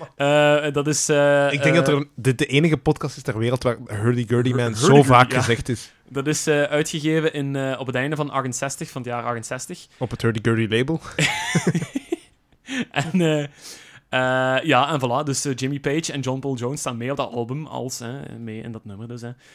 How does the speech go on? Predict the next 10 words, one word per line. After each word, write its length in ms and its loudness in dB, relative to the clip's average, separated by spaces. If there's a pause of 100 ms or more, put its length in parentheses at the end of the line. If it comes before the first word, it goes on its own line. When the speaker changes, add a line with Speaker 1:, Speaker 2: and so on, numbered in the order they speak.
(140)
Speaker 1:
Eh, 240 0
en 80 -2
Hurdy-Gurdy 760 0 (260)
begint, 840 -4
hè, 80 -4
het 100 -4
Hurdy-Gurdy 440 -4
Man, 440 -8
het 160 -12
nummer, 300 -8